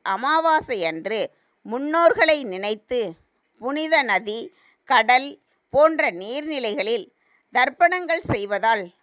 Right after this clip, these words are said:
பித்ருதோஷம் நிவர்த்தி ஆவதுடன் முன்னோர்களின் ஆசியும் கிடைக்கும். அன்று ஒரு நாள் கொடுக்கும் திதியின் மூலமாக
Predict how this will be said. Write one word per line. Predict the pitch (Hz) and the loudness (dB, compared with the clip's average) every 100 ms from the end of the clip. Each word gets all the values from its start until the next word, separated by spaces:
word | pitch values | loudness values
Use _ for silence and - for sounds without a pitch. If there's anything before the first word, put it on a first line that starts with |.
| _ | _
பித்ருதோஷம் | 214 254 - 339 339 285 233 - 220 247 277 _ _ - | -14 -12 -8 -4 0 0 0 -2 -4 -6 -14 _ _ -14
நிவர்த்தி | 269 277 320 320 - 320 320 - _ _ - | -8 0 0 -2 -8 -10 -10 -16 _ _ -2
ஆவதுடன் | 220 277 302 240 185 214 202 - _ 233 | 4 4 4 0 0 0 0 -4 _ -12
முன்னோர்களின் | 277 320 339 339 285 240 254 - - 180 208 | -6 2 6 6 4 -4 -4 -12 -8 -2 0
ஆசியும் | 269 269 175 220 311 | 0 -4 -6 -8 -6
கிடைக்கும். | 233 202 190 - 214 - _ _ _ _ _ _ - | 0 0 0 -4 -6 -6 _ _ _ _ _ _ -2
அன்று | 240 285 254 220 233 - _ - 233 | -2 -2 -4 -4 -4 -8 _ -2 2
ஒரு | 302 330 | 4 4
நாள் | 330 330 349 370 _ _ | 4 2 2 -6 _ _
கொடுக்கும் | 294 262 277 - 240 - | 0 0 -2 -4 -6 -8
திதியின் | 214 226 294 294 196 180 | -10 -8 -6 -6 -8 -6
மூலமாக | 220 277 277 202 190 208 208 | -2 0 0 0 -2 0 0